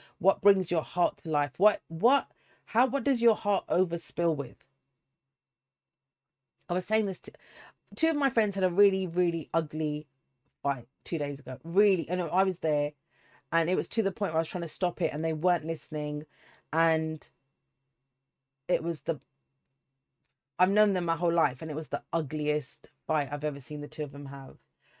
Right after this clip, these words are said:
Um, but I was talking about it afterwards with someone, and I was thinking, like, do we think, what do we put out in the world? And, and not just, you know,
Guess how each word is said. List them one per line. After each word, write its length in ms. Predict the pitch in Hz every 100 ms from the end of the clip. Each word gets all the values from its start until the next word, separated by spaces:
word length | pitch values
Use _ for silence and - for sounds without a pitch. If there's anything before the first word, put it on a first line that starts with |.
| _ _
Um, 460 | 147 147 139 139 - _ _ _ _ _ _ _ _ _ _ _ _ _ _ _ _ _ _ -
but 120 | 196
I 80 | 202
was 120 | 220
talking 340 | - 262 240
about 140 | 214 180
it 80 | -
afterwards 360 | 202 208 170
with 80 | 160
someone, 240 | 180 165 165
and 220 | - 190
I 60 | 202
was 120 | 196
thinking, 340 | 196 190 190 - - -
like, 180 | 180 - - 170
do 160 | 262 254
we 180 | 269
think, 400 | 254 - 262 202
what 220 | 175 202 -
do 80 |
we 120 | 196 185
put 200 | - 170
out 220 | 170 151
in 80 | 151
the 80 | 151
world? 460 | 165 147 - - _ _ _ _ _ _ _ _ _
And, 160 | 220 233 -
and 200 | 226 254
not 240 | 320 147
just, 600 | - 226 196 190 - -
you 80 | 208
know, 380 | 180 170 170